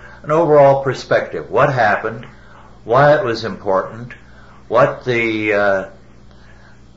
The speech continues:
country is like. But before we do, uh, listen to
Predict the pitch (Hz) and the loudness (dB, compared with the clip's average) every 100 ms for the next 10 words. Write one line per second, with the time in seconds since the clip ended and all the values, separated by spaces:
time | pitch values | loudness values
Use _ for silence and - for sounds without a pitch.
0 | - - - - 143 135 123 110 107 120 | -20 -20 -18 -4 -4 -2 -2 0 0 2
1 | 110 92 - - - - - - 135 143 | 4 4 0 -12 -20 -20 -20 -6 -4 -4
2 | 131 - 170 165 170 - 123 117 95 131 | -4 0 2 4 2 -4 -6 -6 0 2
3 | 101 85 90 107 - - - - - - | 2 -2 -8 -12 -18 -20 -20 -20 -20 -20
4 | - 113 107 98 101 104 95 - - - | -4 2 4 2 0 -4 -10 -16 -20 -20
5 | 131 131 123 - 113 104 107 101 92 | -4 -2 0 -4 -8 -4 -4 -2 -6